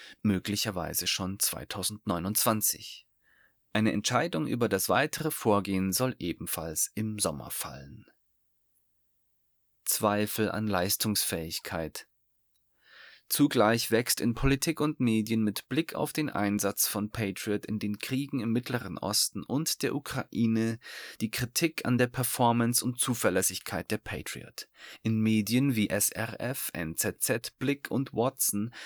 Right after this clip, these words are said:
sowie in Parlamentsdebatten und Foren wird die Patriot-Rakete zwar nicht als Totalversager dargestellt, aber als besonders teures und technologisch begrenztes Instrument gegen moderne Bedrohungen aus der Luft.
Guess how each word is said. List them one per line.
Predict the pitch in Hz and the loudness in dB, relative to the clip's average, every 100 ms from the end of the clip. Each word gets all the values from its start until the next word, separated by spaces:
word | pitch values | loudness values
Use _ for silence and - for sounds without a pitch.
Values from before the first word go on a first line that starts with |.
| - | -4
sowie | 113 131 147 | 0 2 2
in | 143 | 0
Parlamentsdebatten | 139 135 131 123 151 - 98 90 90 - 120 117 | 0 2 2 2 0 0 0 0 -2 -4 -4 -2
und | - 107 | -4 -4
Foren | - - 127 131 110 107 - - - | -2 2 2 2 0 -4 -6 -16 -6
wird | 110 127 123 | 0 0 2
die | 123 | 0
Patriot-Rakete | 123 143 170 - 107 - 95 - 104 90 | 2 -2 0 0 0 0 -8 -6 -6 -4
zwar | - - 110 | -2 0 0
nicht | 107 147 - - | 2 2 0 -2
als | 95 98 | -2 -2
Totalversager | - - 113 127 - 117 92 82 - | -6 -4 0 0 0 0 -2 -4 -8
dargestellt, | - 110 131 135 - - - - - - - - | -2 0 2 0 -4 -6 -8 -16 -14 -14 -14 -6
aber | - 117 131 | 0 4 6
als | 98 123 | 4 2
besonders | - 113 123 151 143 - | 2 2 4 2 2 0
teures | - 123 139 147 143 143 - | 2 4 4 2 0 2 2
und | 131 - | 2 2
technologisch | 139 - 131 120 123 127 - | 0 2 4 4 4 2 0
begrenztes | 117 - 110 107 107 117 - | -2 -2 0 2 2 2 2
Instrument | 104 - - 101 98 104 104 | 0 -2 0 0 2 2 2
gegen | 110 107 | 0 4
moderne | 117 123 107 87 90 | 4 4 2 2 0
Bedrohungen | 92 - 92 90 90 92 85 | -2 -2 0 0 0 -2 -2
aus | 67 | -2
der | - 87 | -4 -4
Luft. | 85 - - - - | -4 -6 -6 -6 -8